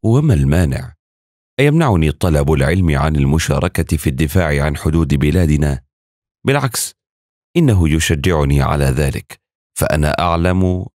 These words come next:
ما في هذا من ثواب عظيم.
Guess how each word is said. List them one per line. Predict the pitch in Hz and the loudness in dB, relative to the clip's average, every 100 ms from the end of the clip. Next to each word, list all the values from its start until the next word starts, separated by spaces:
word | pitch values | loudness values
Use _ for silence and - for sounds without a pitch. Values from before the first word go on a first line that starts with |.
| _ 80 | _ -2
ما | 78 69 | 0 0
في | - 73 65 | -2 -2 0
هذا | 78 80 69 71 | 2 2 0 0
من | 69 76 69 | 0 0 -2
ثواب | - 78 73 90 78 71 62 | -2 0 2 0 0 -2 -2
عظيم. | 117 73 67 85 78 57 | -4 -4 -2 -2 -2 -6